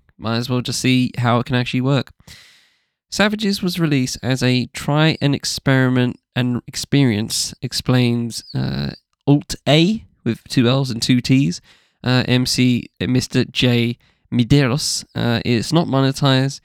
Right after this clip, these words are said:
and it's not officially out, dot, dot, dot. We felt it was important enough of an experience to share outside the secrets, uh, of our own studio. The motivation to put it out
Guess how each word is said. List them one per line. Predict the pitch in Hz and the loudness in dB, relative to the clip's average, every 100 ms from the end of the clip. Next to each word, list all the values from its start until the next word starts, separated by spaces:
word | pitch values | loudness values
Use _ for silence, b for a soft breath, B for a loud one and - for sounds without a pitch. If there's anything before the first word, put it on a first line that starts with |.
| _ _ | _ _
and | 117 | -6
it's | 117 | -2
not | 131 | -2
officially | 127 147 135 - | 0 -2 -2 -2
out, | 120 120 - | -2 -2 -4
dot, | - | -10
dot, | - | -8
dot. | - 131 - b b b | -4 -4 -4 b b b
We | 127 | -2
felt | 123 127 | 2 2
it | |
was | 127 | 2
important | 131 - 160 - 156 | -2 2 2 4 0
enough | 135 131 131 - - | 2 2 2 0 -2
of | 156 | 0
an | 156 | 0
experience | 135 - 123 123 - | -2 -2 0 0 -4
to | - | -6
share | 117 - 123 120 - | -4 0 0 0 0
outside | 143 - 135 127 | 0 0 -2 -2
the | - | -4
secrets, | - 123 - 123 117 - - _ _ _ _ | -2 -2 0 -2 -2 -4 -12 _ _ _ _
uh, | 117 113 | -4 -2
of | - 120 | -2 -2
our | 120 | -2
own | 123 127 | 0 -2
studio. | - 131 120 80 - - _ | 2 0 0 -4 -8 -12 _
The | 123 | 0
motivation | 131 131 127 - 127 | 2 4 2 2 -4
to | 131 | -4
put | - 160 | 0 0
it | 147 | 2
out | 123 123 | 0 -2